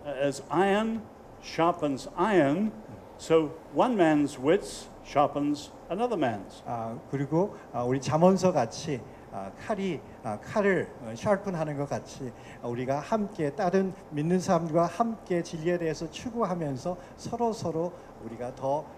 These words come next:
Speaker 2: 아, 잘 알게 된다라는 것입니다.
Speaker 1: So clearly, bigotry or say fanaticism
Speaker 2: Mm-hmm.
Speaker 1: are wrong by biblical standards, not only wrong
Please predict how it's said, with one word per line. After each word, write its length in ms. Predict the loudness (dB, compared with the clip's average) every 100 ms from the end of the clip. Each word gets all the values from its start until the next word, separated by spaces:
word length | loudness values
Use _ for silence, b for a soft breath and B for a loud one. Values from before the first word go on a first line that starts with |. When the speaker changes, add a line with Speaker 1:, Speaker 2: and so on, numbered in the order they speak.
| -12
Speaker 2:
아, 160 | -10 -10
잘 320 | -6 -2 -2
알게 420 | -2 -2 -2 -4
된다라는 560 | -4 -4 -4 -4 -6 -10
것입니다. 380 | -12 -14 -18 -18 -4
Speaker 1:
So 160 | -2 0
clearly, 340 | 4 6 6 2 2
bigotry 680 | 2 2 0 -2 -2 -2 -4 -12 -8
or 80 | -6
say 280 | 0 2 2
fanaticism 1080 | -4 -4 0 0 0 -2 -2 -2 -2 -2
Speaker 2:
Mm-hmm. 520 | -6 -12 -14 -14 0
Speaker 1:
are 120 | 2 4
wrong 600 | 4 6 6 4 -2 -6
by 140 | -4 -2
biblical 440 | -4 -6 -8 -8
standards, 580 | -8 -2 -2 0 -2 0
not 160 | 2 4
only 220 | 2 0
wrong 580 | 2 4 6 4 0